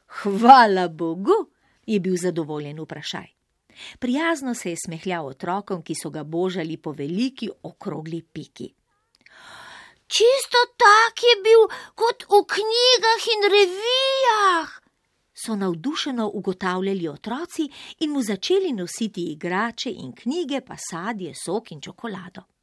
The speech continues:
"Lačen nisem, pa tudi žejen ne. Rad bi se kaj novega naučil in to čim prej."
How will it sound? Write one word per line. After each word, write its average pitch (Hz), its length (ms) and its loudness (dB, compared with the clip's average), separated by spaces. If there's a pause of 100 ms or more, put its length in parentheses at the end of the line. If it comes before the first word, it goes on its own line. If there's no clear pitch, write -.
(1300)
"Lačen 233 580 4
nisem, 311 520 -2 (300)
pa 294 120 0
tudi 269 300 2
žejen 359 420 2 (160)
ne. 349 160 -4 (460)
Rad 339 280 6
bi 269 140 0
se 349 140 -2
kaj 349 180 2
novega 311 380 2
naučil 370 560 4
in 226 120 0
to 254 200 0
čim 269 340 -2
prej." 403 380 -4